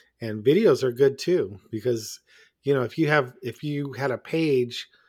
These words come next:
that's, you know, several paragraphs that talks about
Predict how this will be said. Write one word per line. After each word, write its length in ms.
that's, 580
you 120
know, 80
several 400
paragraphs 680
that 120
talks 320
about 440